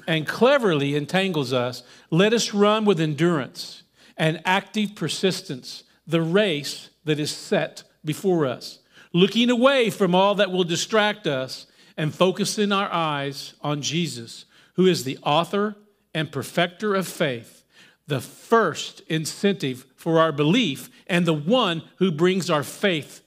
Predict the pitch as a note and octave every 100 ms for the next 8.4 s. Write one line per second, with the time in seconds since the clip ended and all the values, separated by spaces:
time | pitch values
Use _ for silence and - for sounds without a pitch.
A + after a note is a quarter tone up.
0 | _ - G3+ G3 - D#3+ - - F3 D3
1 | A#2 A2+ _ _ _ _ - - G3 G3+
2 | G3+ F3 D3 B2 G#3 B3 G#3 C#3 C3 C3
3 | _ _ _ - E3+ D#3 D3+ F#3 G#3 G#3+
4 | G#3 A#3+ A#3 A#3 G3 G3 C#3+ C3+ C3 _
5 | - - - - A3+ G3+ G3 - - C4+
6 | C4+ G3 D3+ C3+ B2+ C#3 - - F3 F3
7 | D3 B2 G#3+ F#3 D3+ C#3+ D#3+ G3+ F#3 B2
8 | - - -